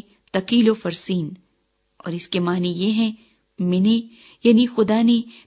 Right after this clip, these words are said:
تیری مملکت کا حساب کیا اور اسے تمام کر ڈالا، تقیل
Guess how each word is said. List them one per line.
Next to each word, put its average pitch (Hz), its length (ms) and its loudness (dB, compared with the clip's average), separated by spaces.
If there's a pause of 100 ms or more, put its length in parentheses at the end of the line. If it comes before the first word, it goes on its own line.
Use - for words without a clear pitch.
تیری 226 260 2
مملکت 208 560 -2
کا 196 80 -4 (140)
حساب 180 400 -8
کیا 165 280 -10 (480)
اور 175 100 0
اسے 175 280 -4 (220)
تمام 170 380 -2
کر - 240 -12
ڈالا، 143 280 -10 (1000)
تقیل 214 400 -2